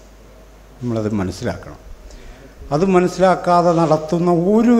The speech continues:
രാഷ്ട്രീയ പ്രവർത്തനവും ഒരു ഫലവും ചെയ്യില്ല എന്ന് തറപ്പിച്ച് പറയാൻ പറ്റും. നമ്മുടെ, ഉം, സമൂഹത്തിലെ മനുഷ്യബന്ധങ്ങൾ ഫാസിസ്റ്റ്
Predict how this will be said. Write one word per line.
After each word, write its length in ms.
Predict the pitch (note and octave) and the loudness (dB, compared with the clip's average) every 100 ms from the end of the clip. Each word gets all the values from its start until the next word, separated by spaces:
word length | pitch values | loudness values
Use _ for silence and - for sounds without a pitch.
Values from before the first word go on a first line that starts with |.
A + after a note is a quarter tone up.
| F#3+ | 4
രാഷ്ട്രീയ 500 | G#3 A3 - G#3+ G#3+ F#3+ | 4 4 2 4 6 6
പ്രവർത്തനവും 560 | - B2 G#2+ A2+ G2+ F2+ - - - - - B2+ | 6 4 4 2 0 -2 -8 -18 -20 -20 -6 2
ഒരു 160 | C3+ C3+ C3+ | 2 2 -2
ഫലവും 360 | - C3 C#3 C3+ A#2+ | -2 2 4 2 0
ചെയ്യില്ല 320 | A#2 A2+ A#2 G#2 G2 | 0 -2 0 0 0
എന്ന് 140 | G2 - | -4 -4
തറപ്പിച്ച് 560 | A#2 A#2 A2 - A2+ G2+ E2+ | -2 0 0 -2 -6 -6 -8
പറയാൻ 260 | F2 E2+ D#2+ | -8 -10 -14
പറ്റും. 220 | - - - - - - - - - - - - C#3 D3 | -18 -20 -20 -20 -20 -20 -20 -20 -20 -20 -20 -14 -6 -2
നമ്മുടെ, 380 | F#3 G#3+ G#3 G#3+ - - B2+ | 0 2 4 2 -2 -8 -6
ഉം, 160 | C#3 D3+ - - - | -4 -6 -8 -20 -4
സമൂഹത്തിലെ 720 | D3 E3 F#3 E3 F#3 F3 E3+ C#3+ C3+ | -2 0 2 0 0 0 0 0 0
മനുഷ്യബന്ധങ്ങൾ 920 | D#3 D#3+ - E3+ B2 B2 B2 B2 C3 - | 0 2 0 2 0 0 0 -2 -4 -6
ഫാസിസ്റ്റ് 720 | D3+ D#3 F#3 - G3+ - - | -4 -2 -4 -2 -2 -4 -6